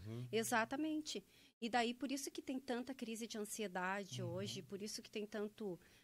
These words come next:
Speaker 2: né? Porque o nosso, o nosso corpo hoje virou um supermercado de porcaria.
Speaker 3: Uhum.
Speaker 2: Ficou mais fácil, né? Imagina o nosso corpo, ele vai no supermercado ali, pega todos os embutidos e pega tudo que é de mais rápido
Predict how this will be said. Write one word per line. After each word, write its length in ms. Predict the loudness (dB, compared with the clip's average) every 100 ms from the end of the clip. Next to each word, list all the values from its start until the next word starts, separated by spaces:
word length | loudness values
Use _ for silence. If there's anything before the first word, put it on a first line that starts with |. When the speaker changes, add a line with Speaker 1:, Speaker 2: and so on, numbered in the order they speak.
| _
Speaker 2:
né? 160 | -2 -2
Porque 460 | -2 -2 0 0 -2
o 100 | -4
nosso, 380 | -4 -4 -4 -6
o 40 |
nosso 260 | -4 -4 -4
corpo 400 | -4 -6 -6 -6
hoje 240 | -4 -4
virou 300 | -4 -2 -2 -4
um 40 |
supermercado 760 | -8 -4 -2 -2 -2 -4 -2 -4
de 140 | -2
porcaria. 720 | 0 2 2 2 2 2 0 -2
Speaker 3:
Uhum. 340 | -4 -2 -4 -4
Speaker 2:
Ficou 220 | -2 0
mais 260 | 2 2 2
fácil, 480 | 4 2 0 0
né? 260 | 0 -2 -6 -12 -20 _
Imagina 320 | -2 0 0 0
o 40 |
nosso 240 | -2 -4 -2
corpo, 360 | 0 2 0
ele 120 | -4
vai 200 | 0 0
no 60 | -2
supermercado 680 | -4 -4 -4 -2 -2 -2 -2
ali, 260 | -6 -6 -6
pega 240 | -4 -2
todos 260 | 6 6 6
os 60 |
embutidos 880 | 0 -2 -2 -2 0 0 0 -2 -4 -8 -20 -20 _ -6
e 200 | -2 0
pega 260 | 0 0 -2
tudo 200 | -6 -6
que 220 | -6 -2
é 120 | -2
de 140 | 0 0
mais 580 | 0 0 -2 -2 -2 -4 -8 -4
rápido 800 | -2 2 4 2 0 -6 -4